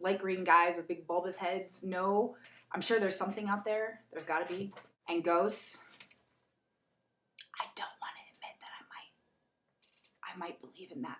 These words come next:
because I don't want them to come and haunt me. Cause I'm a real wuss when it comes to stuff like that. Nineteen, any phobias? I am deathly afraid of the dark. What is the greatest invention of my life? Uh,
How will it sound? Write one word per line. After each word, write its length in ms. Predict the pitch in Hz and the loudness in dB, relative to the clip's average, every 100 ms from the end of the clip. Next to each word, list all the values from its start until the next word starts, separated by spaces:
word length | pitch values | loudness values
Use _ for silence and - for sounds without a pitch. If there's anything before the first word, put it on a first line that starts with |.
| - | -16
because 220 | - - | -18 -14
I 140 | - | -12
don't 120 | 196 - | -12 -12
want 180 | - | -12
them 180 | - 196 | -12 -14
to 60 | 190 | -12
come 200 | - - | -14 -14
and 140 | - - | -18 -20
haunt 160 | - - _ | -20 -20 _
me. 240 | - - _ _ _ _ _ _ _ _ _ | -20 -20 _ _ _ _ _ _ _ _ _
Cause 140 | - - | -14 -14
I'm 140 | - | -14
a 140 | - | -16
real 160 | - - - | -16 -16 -16
wuss 280 | - - - | -14 -10 -10
when 80 | - | -12
it 120 | - | -20
comes 260 | - - - | -20 -16 -16
to 100 | - | -16
stuff 200 | - - _ | -18 -20 _
like 160 | _ | _
that. 260 | - - - _ _ _ _ _ - | -20 -18 -20 _ _ _ _ _ 0
Nineteen, 520 | 240 240 - - - _ _ | 2 4 0 -6 -10 _ _
any 180 | 180 202 | -2 0
phobias? 640 | 202 226 185 151 - - - - - - - | 4 4 6 2 0 -8 -10 -12 -14 -6 6
I 100 | 208 | 8
am 260 | 285 277 254 | 8 8 8
deathly 540 | 226 240 - 285 269 - | 10 8 6 -2 -2 -4
afraid 440 | 226 214 180 175 - | -4 0 2 2 -2
of 140 | 156 | -6
the 60 | 160 | -6
dark. 360 | - - - - - _ | -8 -10 -20 -20 -20 _
What 260 | - 247 - | 2 4 4
is 120 | 226 | 0
the 80 | 190 | 0
greatest 380 | 190 190 208 226 | 0 2 2 2
invention 520 | 208 175 175 180 175 - | 0 0 0 -4 -4 -2
of 120 | 151 | 0
my 180 | 151 147 | 2 2
life? 440 | 139 113 - - - _ _ _ _ _ _ - - _ _ _ _ _ _ | 0 -4 -6 -16 -20 _ _ _ _ _ _ -10 -10 _ _ _ _ _ _
Uh, 720 | 202 196 185 170 165 156 147 | 4 4 6 8 8 6 4